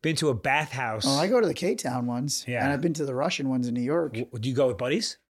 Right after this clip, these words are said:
Speaker 2: Yeah, I've been with friends. It's, it's
Speaker 1: Who you,
Speaker 2: great.
Speaker 1: who you been with?
Speaker 2: Uh, lawyer friends in New York.
Speaker 1: Yeah.
Speaker 2: Uh, here, actually, Jesse and I went and we split up.
Speaker 1: Mm.
Speaker 2: So
Speaker 1: Oh, yeah.
Speaker 2: it's men and women. So I just went, but I ran into some, like,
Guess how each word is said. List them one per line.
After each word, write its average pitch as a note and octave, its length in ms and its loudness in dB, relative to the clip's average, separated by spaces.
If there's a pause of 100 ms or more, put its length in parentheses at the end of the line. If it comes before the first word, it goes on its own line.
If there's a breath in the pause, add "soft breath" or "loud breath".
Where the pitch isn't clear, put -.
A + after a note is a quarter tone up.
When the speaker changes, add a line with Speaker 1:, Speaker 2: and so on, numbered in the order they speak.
(120)
Speaker 2:
Yeah, - 120 0
I've E3 120 0
been F3 220 0
with B2 140 -2
friends. - 340 -4
It's, - 340 -10
it's - 120 -10
Speaker 1:
Who C#3+ 60 0
you, D3 120 4
Speaker 2:
great. - 100 0
Speaker 1:
who C#3+ 80 -2
you C3+ 120 0
been B2 160 -2
with? - 200 -12 (220)
Speaker 2:
Uh, D3 180 4
lawyer D#3+ 340 4
friends E3 280 2
in D3+ 80 0
New D3 80 0
York. C#3+ 500 0
Speaker 1:
Yeah. A2+ 240 2
Speaker 2:
Uh, C#3 340 0 (100)
here, G#3+ 480 8
actually, E3+ 300 4
Jesse C#3+ 340 0
and B2+ 80 0
I A#2+ 60 -2
went A#2+ 180 -4
and B2+ 80 -4
we B2 80 -4
split - 320 2
up. - 340 0
Speaker 1:
Mm. A#2+ 320 -2
Speaker 2:
So C#3+ 200 4
Speaker 1:
Oh, C3+ 40 6
yeah. A2 220 2
Speaker 2:
it's C3 120 -6
men D3+ 280 2
and C3+ 100 0
women. D3+ 260 0
So A#2+ 120 -4
I C3+ 80 -2
just C#3+ 180 -2
went, C#3 300 -2
but C#3+ 80 0
I C#3+ 60 0
ran F3+ 260 4
into E3+ 180 -2
some, C#3+ 180 0
like, C3+ 220 -2